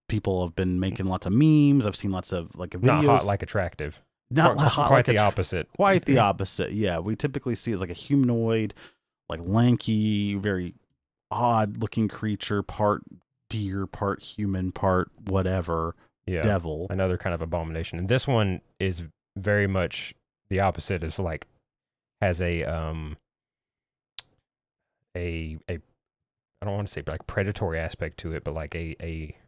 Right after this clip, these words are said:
Speaker 2: yeah, a, a mean aspect.
Speaker 1: Menacing.
Speaker 2: Yeah, menacing aspect to it.
Speaker 1: So I think it's, like, uh,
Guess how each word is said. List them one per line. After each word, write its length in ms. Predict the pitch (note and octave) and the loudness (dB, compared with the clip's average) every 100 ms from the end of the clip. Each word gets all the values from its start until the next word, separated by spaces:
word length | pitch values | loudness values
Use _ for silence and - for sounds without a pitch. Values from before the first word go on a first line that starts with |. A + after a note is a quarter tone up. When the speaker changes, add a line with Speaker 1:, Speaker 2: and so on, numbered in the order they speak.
| _ | _
Speaker 2:
yeah, 180 | A2+ G2+ | -2 -2
a, 140 | G2 F2 | -2 0
a 40 | |
mean 260 | A2+ A2+ G2 | 0 2 0
aspect. 460 | E2+ - - C#2+ | -2 -6 -10 -4
Speaker 1:
Menacing. 560 | G2+ A2 G#2+ - C2+ - | 0 2 2 0 -4 -4
Speaker 2:
Yeah, 180 | G2 D2 | -4 -2
menacing 440 | E2 F2+ - D#2 | -4 -6 -6 -8
aspect 440 | D#2 D#2+ - D2 - | -8 -10 -10 -12 -10
to 160 | - - | -12 -10
it. 260 | - - - _ _ _ _ _ _ _ _ _ _ _ | -12 -16 -20 _ _ _ _ _ _ _ _ _ _ _
Speaker 1:
So 320 | - A#2 G#2 | 0 2 4
I 60 | G#2 | 4
think 200 | E3+ E3+ | 2 0
it's, 200 | D3 - | 0 2
like, 240 | A#2 - | 0 2
uh, 380 | A2 G2+ F#2+ | 4 6 4